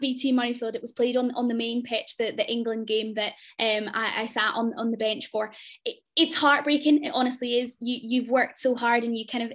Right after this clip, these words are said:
envision, you've worked yourself up in that moment and, and you envision yourself kind of getting on the pitch.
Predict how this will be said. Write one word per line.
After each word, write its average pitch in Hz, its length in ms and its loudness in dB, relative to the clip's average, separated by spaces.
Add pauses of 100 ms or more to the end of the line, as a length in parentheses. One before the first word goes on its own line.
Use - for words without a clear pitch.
(100)
envision, 247 1040 2 (260)
you've 247 180 0
worked - 260 2
yourself 247 360 0
up 240 220 0
in 240 120 2
that - 140 -2
moment 240 460 0
and, 226 260 -6
and 233 160 0
you 226 80 0
envision 226 380 2
yourself 240 420 -2
kind 220 120 -6
of 202 60 -10
getting 214 220 -2
on 214 80 -4
the 226 60 -6
pitch. 208 240 -4